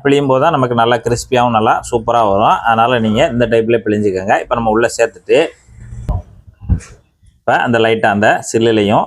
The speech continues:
லைட்டா எண்ணெயை தேய்ச்சி விட்டுருங்க. சைட்லையும் நல்லா எண்ணெயை தேய்ச்சி விட்டுருங்க. மாவுங்க ரெடியா பிசைஞ்சு வச்சிருக்கோம்ல, அதுல ஒரு உருண்டை மட்டும் எடுத்துட்டு நல்லா இந்த மாதிரி கொழக்கட்டை மாதிரி பண்ணிட்டு நம்ம உள்ள சேர்த்துடலாம். இப்ப இதை பொரிக்கிறதுக்கு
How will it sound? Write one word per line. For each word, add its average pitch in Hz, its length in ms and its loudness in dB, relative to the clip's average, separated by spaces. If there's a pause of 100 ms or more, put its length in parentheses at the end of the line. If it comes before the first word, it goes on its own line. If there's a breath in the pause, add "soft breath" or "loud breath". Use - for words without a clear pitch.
(140)
லைட்டா 98 280 0
எண்ணெயை 98 240 0
தேய்ச்சி 95 220 -2
விட்டுருங்க. 92 340 -2 (1800)
சைட்லையும் 120 540 2
நல்லா 107 220 2
எண்ணெயை 104 240 0
தேய்ச்சி 95 240 -2
விட்டுருங்க. 90 320 -4 (1000)
மாவுங்க 123 360 -2
ரெடியா 120 280 2 (280)
பிசைஞ்சு 120 300 0
வச்சிருக்கோம்ல, 104 480 2
அதுல 101 300 2
ஒரு 104 160 2
உருண்டை 110 320 0
மட்டும் 98 180 2
எடுத்துட்டு - 320 0 (200)
நல்லா 101 200 0
இந்த 92 100 -12
மாதிரி 95 160 -2
கொழக்கட்டை 95 360 -4
மாதிரி 101 180 0
பண்ணிட்டு 90 360 -6 (160)
நம்ம 98 220 -4
உள்ள 92 140 0 (260)
சேர்த்துடலாம். 90 500 -2 (1080)
இப்ப 156 160 2
இதை 180 140 4
பொரிக்கிறதுக்கு 170 520 4